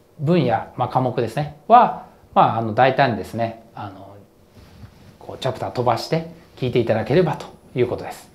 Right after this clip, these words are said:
あの、例えばですね、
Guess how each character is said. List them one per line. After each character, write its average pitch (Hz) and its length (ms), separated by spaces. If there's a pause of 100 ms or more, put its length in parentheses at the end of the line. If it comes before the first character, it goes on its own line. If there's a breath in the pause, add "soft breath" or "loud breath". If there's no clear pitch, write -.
(520 soft breath)
あ 127 100
の、 113 420 (400)
例 151 200
え 294 40
ば 151 100
で 107 60
す - 80
ね、 131 360